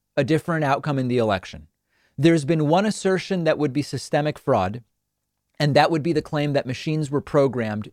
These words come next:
to skew the election results. And the D H S and D O J have looked into that, and so far, we haven't seen anything to substantiate that." As this was breaking, Donald Trump tweeting, quote,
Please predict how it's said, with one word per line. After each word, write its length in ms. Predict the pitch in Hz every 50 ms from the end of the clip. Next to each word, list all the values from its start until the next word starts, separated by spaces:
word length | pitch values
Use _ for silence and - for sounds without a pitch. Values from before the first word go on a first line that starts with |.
| _ -
to 120 | - 135
skew 640 | - - - - - - - 180 202 214 220 214
the 140 | 160 151 156
election 480 | 143 127 123 123 120 - - 135 120 113
results. 560 | 107 104 98 117 90 78 - - - - - _ _ _ _ _ _ _ _ _ _
And 160 | 139 139 127
the 80 | 120 120
D 220 | 107 147 160 151
H 220 | 147 151 143 - 165
S 200 | 160 151 - -
and 140 | 147 135
D 160 | 131 139 139 135
O 100 | 135 127
J 260 | 110 117 139 131 127
have 120 | 127 110
looked 240 | 117 113 110 - -
into 240 | 202 185 180 175 165
that, 280 | 170 165 160 160 - _ _
and 180 | 131 131 123 -
so 260 | - - 143 143 139
far, 440 | - - 135 120 120 120 117 113 - _ _ _ _ _ _ -
we 180 | 123 143 139
haven't 380 | 127 120 156 156 147 160 156 143
seen 320 | - - - 147 139 139 - - -
anything 720 | 151 165 175 175 160 - _ 135 117 110 110 113 123 123 _ _ _ _ _ _ _ _
to 140 | - 147 135
substantiate 880 | - 156 131 101 - - 135 123 110 107 101 - 110 87 80 - 87
that." 240 | 87 82 71 - - _ _ _ _ _ _ _ _ _ _ _ _ -
As 320 | 160 165 180 190 165 156 143
this 260 | 170 170 - - 151
was 180 | 151 147 120
breaking, 720 | 117 - 151 156 165 175 - - 202 214 226 233 226 190 135
Donald 440 | 151 139 131 143 147 147 143 127 -
Trump 340 | - - 147 139 131 -
tweeting, 480 | - - - 160 151 139 143 143 139 135
quote, 420 | - - 160 160 160 180 196 -